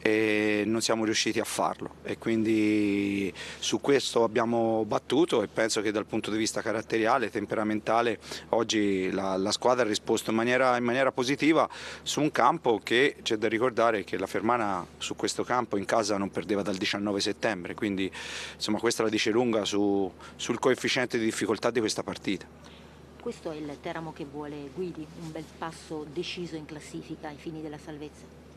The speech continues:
Speaker 1: Sì, eh, ma tutte le partite sono, sono complicate, difficili, come vi ho detto tantissime volte, anche i risultati di oggi. Eh, il Montevarchi sembra che sia la Cenerentola del campionato, invece ha vinto anche oggi.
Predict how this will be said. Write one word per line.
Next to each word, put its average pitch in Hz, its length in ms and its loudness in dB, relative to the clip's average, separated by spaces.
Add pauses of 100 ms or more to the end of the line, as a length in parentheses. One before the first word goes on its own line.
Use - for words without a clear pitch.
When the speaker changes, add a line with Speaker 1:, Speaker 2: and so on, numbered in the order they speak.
(640)
Speaker 1:
Sì, 175 300 2 (200)
eh, 110 200 0
ma 117 260 2
tutte 151 240 -2
le 147 80 2
partite 131 440 0
sono, 110 1040 0
sono 113 260 -2
complicate, 117 600 0
difficili, 104 640 0
come 104 240 -2
vi 98 80 -4
ho - 20 0
detto 104 240 -2
tantissime 104 500 0
volte, 117 380 2 (360)
anche 113 240 0
i - 20 2
risultati 120 480 0
di 113 100 2
oggi. 104 580 4
Eh, 104 260 2
il 104 80 0
Montevarchi 117 760 2
sembra 107 400 0
che 107 140 -2
sia - 180 0
la 107 80 2
Cenerentola 113 540 0
del 113 100 0
campionato, 113 460 -2
invece 104 340 0
ha 95 60 0
vinto 98 320 0
anche 107 240 0
oggi. 110 340 4